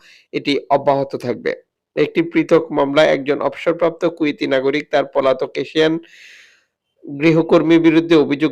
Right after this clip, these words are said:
দায়ের করেছেন, যেখানে তিনি তার অনুপস্থিতিতে তার শোবার ঘর থেকে নগদ টাকা এবং সোনার গয়না চুরি করার অভিযোগে করেছেন তিনি, যে এগুলো নিয়ে পালিয়ে গেছে। পরোয়ানিয়া পৌরসভায় এই ঘটনাটি ঘটেছিল বলে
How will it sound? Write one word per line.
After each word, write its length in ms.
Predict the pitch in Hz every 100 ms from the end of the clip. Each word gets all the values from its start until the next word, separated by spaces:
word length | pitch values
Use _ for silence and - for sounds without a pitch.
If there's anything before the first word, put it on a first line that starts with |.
| 127
দায়ের 200 | 135 127 120
করেছেন, 340 | 110 - - - -
যেখানে 300 | 147 151 160 165
তিনি 260 | 165 165 165 165 _
তার 160 | 156 143 -
অনুপস্থিতিতে 920 | 147 147 156 147 - 160 160 151 170 165
তার 180 | 147 135 -
শোবার 260 | 139 143 131
ঘর 160 | 139 139
থেকে 240 | 160 160 165 147
নগদ 240 | 143 131 139 -
টাকা 260 | 139 156 151
এবং 160 | 143 147
সোনার 360 | - 156 139 127
গয়না 280 | 135 135 156
চুরি 260 | 156 139
করার 300 | 135 139 143 -
অভিযোগে 540 | 127 127 135 131 151 151 _ _ _ _ _ _ _ _ _ _ -
করেছেন 380 | 165 160 185 165
তিনি, 260 | 165 165 165 165 - 147
যে 180 | 143 151 139 - - _ _ _ _ _ _
এগুলো 300 | 151 147 156 156
নিয়ে 200 | 160 160 160
পালিয়ে 320 | 135 120 107
গেছে। 200 | 104 - -
পরোয়ানিয়া 560 | 165 160 160 160 160 156 160
পৌরসভায় 640 | 147 160 180 165 170 170 -
এই 120 | 151 139
ঘটনাটি 540 | 147 143 147 151 160
ঘটেছিল 480 | 147 156 156 156 165 165
বলে 240 | 160 165